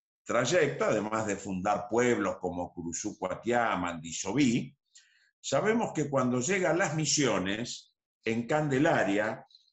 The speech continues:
que era la capital de las, de las Misiones, Belgrano se encuentra, se encuentra con los treinta pueblos de Las Misiones. ¿Qué eran estos pueblos de Las Misiones? Eran justamente los pueblos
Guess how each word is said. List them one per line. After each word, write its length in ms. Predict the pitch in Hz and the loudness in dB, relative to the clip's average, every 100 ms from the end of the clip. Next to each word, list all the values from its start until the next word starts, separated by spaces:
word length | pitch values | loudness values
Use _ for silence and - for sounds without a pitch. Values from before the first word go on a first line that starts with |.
| - | -4
que 120 | 104 | 0
era 200 | 107 95 | 2 2
la 240 | 90 90 | 2 0
capital 840 | 98 87 - 95 - 226 208 120 | -2 -4 -2 -6 -2 2 4 2
de 160 | 98 95 | 0 -2
las, 680 | 90 87 85 - - - _ _ | 0 0 -2 -4 -12 -16 _ _
de 160 | 95 | -2
las 240 | 95 92 85 | 0 0 -2
Misiones, 800 | 120 - 180 127 107 123 - - _ _ | -2 0 2 2 0 -2 -6 -16 _ _
Belgrano 440 | 135 160 202 208 175 | -2 0 0 -2 -2
se 120 | 160 | -2
encuentra, 760 | 143 147 170 160 165 160 - - _ | -2 -4 -4 -2 -2 -2 -2 -16 _
se 220 | - 135 | -4 -2
encuentra 500 | 139 165 165 156 - | 0 -2 -2 -2 0
con 240 | 135 131 | 2 4
los 220 | 131 - | 2 0
treinta 600 | 156 165 160 156 131 - | -2 -2 0 0 0 0
pueblos 540 | 151 156 151 147 143 110 | 2 4 4 2 0 0
de 100 | 113 | 0
Las 220 | 110 110 | 0 -2
Misiones. 920 | 107 117 156 117 87 85 82 - _ _ _ _ _ - | -2 0 2 2 0 -4 -8 -12 _ _ _ _ _ -4
¿Qué 300 | 220 226 156 | 0 2 4
eran 240 | 104 98 | 2 0
estos 320 | 101 - 98 - | -4 -6 -8 0
pueblos 380 | 113 104 104 | 0 0 -2
de 140 | 98 95 | -2 -4
Las 160 | 92 | -4
Misiones? 640 | 98 101 107 98 95 107 - _ _ | -6 -6 -4 -2 -2 -6 -12 _ _
Eran 260 | - 247 190 | -6 -4 -2
justamente 1080 | - 214 - 175 160 131 110 - 120 120 - _ - | -2 -4 -2 -2 0 0 0 0 -2 -2 -12 _ -4
los 280 | 139 139 - | -4 -2 0
pueblos 580 | 190 123 127 127 127 | 2 4 2 -2 -6